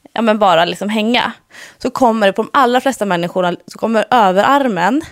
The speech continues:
luta framåt. Alltså att axeln är framför armbågen. Men om man jobbar med att ändra vinkeln så att man får bak överarmens övre del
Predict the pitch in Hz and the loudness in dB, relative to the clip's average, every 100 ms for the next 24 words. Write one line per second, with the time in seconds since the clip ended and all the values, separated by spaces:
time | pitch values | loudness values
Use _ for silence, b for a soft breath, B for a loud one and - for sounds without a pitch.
0 | B - 220 254 170 - - 226 - - | B -6 -2 0 -2 -8 -6 -6 -6 -12
1 | - - 277 202 180 - _ - - _ | -6 0 0 0 -6 -14 _ -20 -20 _
2 | - 226 247 247 220 - 277 269 - - | -2 0 2 0 -4 -4 -6 -6 -10 -6
3 | 214 202 262 277 - 175 - 226 180 170 | -2 0 0 -4 -4 -6 -2 0 0 -2
4 | 185 - 190 180 247 233 - 85 - _ | -4 0 0 2 2 2 0 -8 -10 _
5 | _ b b b b b b b b b | _ b b b b b b b b b
6 | 226 226 226 - - 233 233 240 233 240 | -2 0 0 -4 0 2 2 2 2 -2
7 | - _ - 214 254 233 196 294 330 254 | -10 _ -16 0 2 2 2 2 2 2
8 | 196 185 - 247 220 220 285 269 233 226 | 2 2 0 -2 -2 0 2 2 0 -2
9 | 233 269 208 202 220 202 330 277 269 - | -2 -2 0 -2 -2 -2 2 4 4 2
10 | - - - - 226 202 190 214 247 254 | -12 -16 -18 -2 2 2 4 2 2 0
11 | 196 175 220 254 - - _ _ 233 240 | 0 0 0 -4 -10 -18 _ _ 2 4
12 | 233 226 202 196 190 202 | 4 2 0 -2 -2 -2